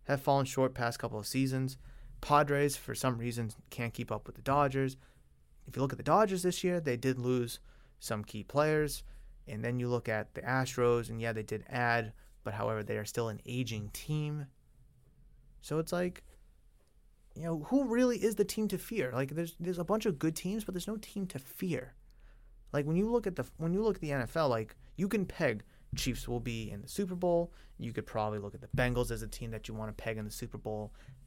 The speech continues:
The Bills, you know, a lot of teams will peg in the Super Bowl. Um, those are just A F C teams. Any N F C teams? <sighs> Um, really, no guaranteed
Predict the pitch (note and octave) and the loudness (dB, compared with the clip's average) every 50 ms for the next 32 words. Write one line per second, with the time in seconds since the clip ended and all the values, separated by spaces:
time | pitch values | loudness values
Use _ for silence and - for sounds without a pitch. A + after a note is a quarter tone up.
0 | - - - A2 G#2 G2+ G#2 G#2 - - C3 B2+ C3 C3 B2+ B2+ B2+ - - C#3+ | -20 -16 -14 -14 -14 -14 -16 -18 -12 -4 -2 0 2 2 2 0 -2 -4 -2 0
1 | C3+ B2+ B2+ B2+ B2+ B2 B2 B2 A#2+ - - C3 B2+ A#2+ - - A#2+ - - - | 2 4 4 4 6 6 6 4 4 0 -4 -4 -4 -4 -6 -8 -10 -10 -8 -4
2 | - A#2+ A#2+ A#2+ A#2 A2 - - B2 - A#2 A2 A#2 A#2 A#2 A#2 A2+ - - - | -4 -2 -2 -2 -4 -4 -4 -6 -6 -6 -6 -6 -4 -4 -4 -4 -6 -8 -16 -20
3 | _ - - - - - - - - - - - - - - - - - - - | _ -20 -20 -20 -20 -20 -20 -20 -20 -20 -20 -20 -20 -20 -20 -20 -20 -20 -20 -20
4 | - - - - A#2 A2 G#2+ G#2 B2 D3+ D#3+ C3+ G#2+ F#2+ F#2 - - A#2+ B2+ G#2 | -20 -20 -14 -8 -6 -6 -4 -2 -2 -2 -2 -2 -6 -8 -10 -8 -6 -4 -4 -4
5 | - - G#2 G#2+ - A2+ A2 A2 C3 F3+ F#3 - B2+ A#2 B2+ D3+ D#3+ - F#3+ F#3+ | -6 -8 -10 -8 -8 -6 -4 -4 -4 -4 -4 -4 -4 -4 -2 -2 -2 -4 -6 -4
6 | F#3 G3 F#3+ G3 G3 F#3+ F#3 - - - - - - - - - - - - - | -4 -2 -2 -2 -2 -4 -6 -8 -16 -20 -20 -20 -20 -20 -20 -20 -20 -20 -20 -20
7 | - - - - - - - - - - - - - - - - - - _ - | -20 -20 -20 -20 -20 -20 -20 -20 -20 -20 -20 -20 -20 -20 -20 -20 -20 -20 _ -14
8 | - - - - - - - - - - - - - - - - - - A#2+ C3 | -10 -10 -8 -8 -10 -12 -16 -18 -20 -20 -20 -20 -20 -20 -20 -18 -10 -6 -2 -2
9 | D3 D3+ D#3 D#3+ D#3+ - - - - - - B2 C#3+ E3 G3+ A3 F#3 B2 A2+ A#2 | 0 0 0 0 0 -4 -6 -10 -14 -12 -4 2 4 4 6 4 4 2 -2 -4
10 | A#2+ A2+ A2+ C3 D3 E3+ F3+ F3+ D#3+ - - - C3 C3+ C#3+ D3+ - C3 - - | -6 -4 0 2 4 4 4 4 0 -2 -4 0 2 4 4 4 2 0 0 -2
11 | C#3+ C#3 C3 A#2+ | 0 0 -2 -2